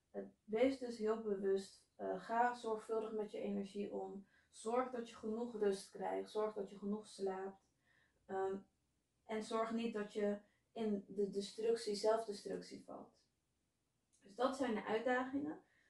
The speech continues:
<clears throat> voor aankomend jaar. En dit zijn, eh, de high frequencies waar we op, eh, gaan varen. Natuurlijk is dit voor zo algemeen.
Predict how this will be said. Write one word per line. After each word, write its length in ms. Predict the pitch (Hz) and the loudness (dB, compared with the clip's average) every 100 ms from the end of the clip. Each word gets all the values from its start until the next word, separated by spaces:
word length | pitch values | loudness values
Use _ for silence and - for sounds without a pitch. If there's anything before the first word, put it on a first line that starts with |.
| _ _ | _ _
<clears throat> 1900 | - - - - 294 370 - - - _ - 226 208 - _ _ _ 254 247 | 0 0 -2 4 8 12 12 10 -6 _ -4 -2 -2 -6 _ _ _ -14 -2
voor 160 | 233 | 2
aankomend 420 | 220 214 208 202 | 4 2 2 2
jaar. 420 | 190 226 269 302 - _ _ _ _ _ _ _ _ _ _ _ _ _ _ _ | 4 6 6 4 -2 _ _ _ _ _ _ _ _ _ _ _ _ _ _ _
En 200 | 202 214 | -2 2
dit 160 | 233 240 | 2 4
zijn, 420 | 233 214 208 - | 6 6 2 -2
eh, 340 | - 202 196 196 | -4 0 0 2
de 100 | 202 | 4
high 280 | 202 208 | 4 4
frequencies 600 | 214 214 214 202 202 196 | 2 -6 -8 -4 -2 -2
waar 200 | - 185 | -2 -4
we 200 | 180 175 | -2 -4
op, 200 | 190 185 | -4 -6
eh, 220 | - - - - _ _ | -6 -6 -8 -14 _ _
gaan 260 | - 196 - | -8 -6 -2
varen. 560 | 240 285 - - - _ _ _ _ _ _ _ - - | 2 4 4 0 -6 _ _ _ _ _ _ _ -20 -8
Natuurlijk 720 | 226 233 285 285 254 202 - _ _ - | -4 -2 4 6 6 4 2 _ _ -2
is 200 | 233 240 | -2 4
dit 340 | 254 247 - | 4 4 -2
voor 420 | - 202 185 - - _ | 2 4 4 2 -8 _
zo 160 | - - | -8 -4
algemeen. 880 | - 107 - 104 - - 262 - | 2 4 2 -2 -2 0 2 0